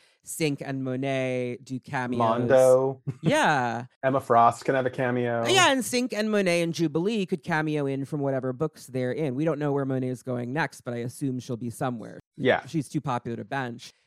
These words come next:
Speaker 1: There's a lot of potential with these characters, especially now that they're all back.
Speaker 2: Maybe you put, like, Skin in charge, because I think it would be so interesting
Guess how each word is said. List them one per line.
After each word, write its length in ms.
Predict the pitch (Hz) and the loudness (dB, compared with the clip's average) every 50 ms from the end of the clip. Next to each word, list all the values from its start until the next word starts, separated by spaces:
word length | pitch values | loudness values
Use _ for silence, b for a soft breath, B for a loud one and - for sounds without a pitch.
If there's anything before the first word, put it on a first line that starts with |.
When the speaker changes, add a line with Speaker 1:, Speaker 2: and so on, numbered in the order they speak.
| _ _ | _ _
Speaker 1:
There's 280 | 131 165 165 160 151 - | -8 -6 -6 -6 -6 -6
a 80 | 147 | -8
lot 440 | 139 135 139 135 135 135 139 135 _ - - | -8 -6 -4 -2 -2 -2 -2 -4 _ -10 -12
of 420 | 139 135 131 127 131 131 123 - - | -10 -8 -8 -8 -8 -10 -10 -10 -12
potential 440 | 156 - - 143 127 135 - 185 | -12 -10 -8 -8 -8 -6 -6 -4
with 140 | 170 190 185 | -6 -6 -6
these 180 | - 208 196 - | -6 -8 -8 -6
characters, 680 | - 220 185 190 196 - - 220 226 220 226 233 190 | -2 -2 0 0 -2 -4 -6 -6 -4 -4 -4 -4 -6
especially 440 | 175 151 - - 127 127 - 170 165 | -8 -10 -6 -4 -4 -4 -4 -4 -4
now 140 | 170 165 165 | -2 0 -2
that 120 | 170 170 | -2 -2
they're 100 | 185 185 | -2 -2
all 80 | 185 190 | -2 -2
back. 300 | 165 180 185 196 208 214 | -2 -2 -4 -4 -4 -2
Speaker 2:
Maybe 240 | 151 143 143 147 170 | 0 0 2 4 6
you 160 | 175 190 185 | 6 6 4
put, 140 | 185 - 175 | 6 4 4
like, 120 | 180 175 | 4 4
Skin 220 | 175 - - 165 170 | 2 0 -2 0 0
in 80 | 165 | 0
charge, 460 | 165 - 170 190 240 - 113 - - - | 0 -2 -2 -2 -2 -4 -6 -8 -4 0
because 340 | - 143 - - 175 156 165 | 0 2 6 6 6 8 6
I 60 | 131 | 6
think 200 | 120 190 180 147 | 6 6 8 8
it 20 | |
would 80 | 190 160 | 8 6
be 80 | 170 | 6
so 180 | 160 - 175 170 | 6 6 6 6
interesting 640 | 160 165 175 175 180 175 - 170 160 160 160 156 | 6 4 2 0 -2 -2 0 2 2 2 2 0